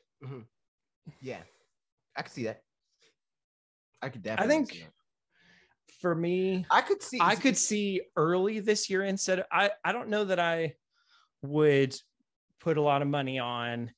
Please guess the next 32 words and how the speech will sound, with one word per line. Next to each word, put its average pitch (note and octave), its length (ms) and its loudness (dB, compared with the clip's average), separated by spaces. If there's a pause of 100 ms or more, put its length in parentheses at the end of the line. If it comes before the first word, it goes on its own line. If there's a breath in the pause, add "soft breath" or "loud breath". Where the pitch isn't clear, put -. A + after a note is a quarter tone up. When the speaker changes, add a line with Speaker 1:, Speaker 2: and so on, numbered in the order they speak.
(140)
Speaker 2:
holiday E3+ 480 4
last A#2 380 -2
year B2+ 260 -2
or B2 80 -2
anytime C3 400 -4
like A#2 180 -8
that, C3 220 0 (180)
but D#3 380 4
I D3+ 60 -2
could D3 140 -6
see C3+ 180 -4
earlier C3 460 2
this A2+ 300 -8
year B2 160 -6
for - 300 -12
Speaker 1:
I D#3+ 120 4
Speaker 2:
sure. E3+ 80 0
Speaker 1:
think A#3+ 200 0
it F3 60 0
really E3 380 -2
just C3 240 -12
depends B2 460 -8
on, A2+ 300 -4
like, F#2+ 420 -10 (500)
what G#2+ 360 -8
got G#2+ 320 -4 (480)
pushed A2 340 -14
back G2 460 -8
and G2 120 -10
how D#3+ 220 4
Speaker 2:
Mm-hmm. C#3 120 0
Speaker 1:
much. G#2 500 -10